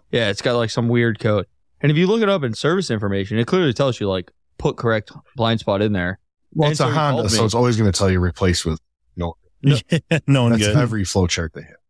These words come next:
Speaker 1: Yeah. So he calls me and he's like, "Hey, I looked this up in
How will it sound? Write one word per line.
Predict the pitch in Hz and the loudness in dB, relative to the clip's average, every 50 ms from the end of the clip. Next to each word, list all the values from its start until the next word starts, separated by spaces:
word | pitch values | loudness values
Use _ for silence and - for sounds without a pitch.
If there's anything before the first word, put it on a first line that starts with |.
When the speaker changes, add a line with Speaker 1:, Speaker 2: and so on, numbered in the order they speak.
| _ _ _ _ _ | _ _ _ _ _
Speaker 1:
Yeah. | - 107 - - - _ _ | -4 -4 -4 -6 -10 _ _
So | - - - 170 156 147 135 - - | -8 -4 -2 -2 0 -2 -4 -6 -8
he | - 135 170 151 | -6 -4 -4 -2
calls | 127 185 220 262 202 | 0 0 -2 0 0
me | 151 120 | 0 0
and | 113 | 0
he's | 117 120 120 | 0 -2 0
like, | 135 120 95 - | -2 -2 -2 -4
"Hey, | - - 190 208 220 185 156 147 147 156 147 - _ _ _ _ - | -6 -4 -2 0 0 0 0 0 0 -2 -4 -8 _ _ _ _ -4
I | 131 131 | -2 0
looked | 147 180 - | 0 0 0
this | - 185 - - | -2 -2 -2 -2
up | 175 156 - | -2 -2 -2
in | 160 156 151 143 135 | -2 -2 -2 -2 -4